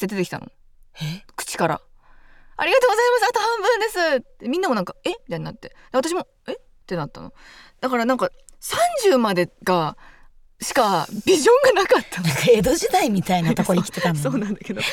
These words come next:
Speaker 2: 寿命が。
Speaker 1: なんか今考えると、
Speaker 2: うん。
Speaker 1: 多分三十以降なんて全く考えられなかったんだと思うんだよね。
Speaker 2: 想像つかないしな。
Speaker 1: うん。
Speaker 2: うん。
Speaker 1: だからすっごいわかる、この気持ちは。
Speaker 2: うん。
Speaker 1: 長いよな。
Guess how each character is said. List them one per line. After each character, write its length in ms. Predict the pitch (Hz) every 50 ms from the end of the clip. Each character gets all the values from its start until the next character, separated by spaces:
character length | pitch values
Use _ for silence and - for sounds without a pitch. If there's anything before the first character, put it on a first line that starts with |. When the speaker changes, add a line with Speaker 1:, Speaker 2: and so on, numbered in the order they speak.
| - - -
Speaker 2:
寿 80 | 202
命 140 | 208 202 240
が。 60 | 294
Speaker 1:
な 180 | 277 262 254 254
ん 20 |
か 60 | - - - - 480 392 330 359 679 740 762 571 415
今 180 | 359 330 320
考 100 | 320 320
え 60 | 285 254
る 80 | 226
と、 200 | - - - 571
Speaker 2:
う 60 | 269 190
ん。 20 |
Speaker 1:
多 120 | 359 392 349
分 160 | 294 269 277
三 140 | - 403 494 523 554 571
十 80 | 571 554 554 571
以 20 | -
降 200 | - 415 247 202
な 120 | 190 180
ん 40 | 170
て 100 | - 170
全 120 | 180 190
く 220 | 233 - - 392 -
考 240 | - - 339 359 370 415
え 60 | 415 415
ら 120 | 415 415
れ 40 | 359
な 80 | 269
か 80 | 247 202
っ 60 | 208 - - -
た 120 | 185 180
ん 20 |
だ 80 | 170 160
と 100 | - 156
思 140 | 156 151 156
う 40 | 147
ん 40 |
だ 80 | 143 143
よ 60 | 139
ね。 60 | 131 -
Speaker 2:
想 100 | - 147
像 160 | 143 - -
つ 120 | - -
か 120 | - 381 370
な 140 | 320 196 170
い 40 |
し 140 | 143 - 175
な。 180 | 165 175 190 -
Speaker 1:
う 80 | -
ん。 40 | 175 175 180 180 175 170 160 156 143 139 - 165
Speaker 2:
う 40 |
ん。 360 | 160 156 156 151 143 147 147 -
Speaker 1:
だ 140 | - 370
か 80 | 349 320
ら 80 | 277 254
す 200 | - - 277 294
っ 20 | 247 208 -
ご 120 | - 415 523
い 20 | 403
わ 140 | 262 220 -
か 120 | 240 214
る、 100 | 180 165
こ 100 | - 190
の 160 | 180 175 170
気 80 | - 180
持 160 | 165 160 156
ち 100 | - 160
は。 140 | 143 143 -
Speaker 2:
う 40 | 180
ん。 400 | 175 165 160 156 147 151 143 - - - _ - - -
Speaker 1:
長 300 | 151 151 151 214 392 381
い 80 | 339
よ 140 | - - -
な。 180 | - - -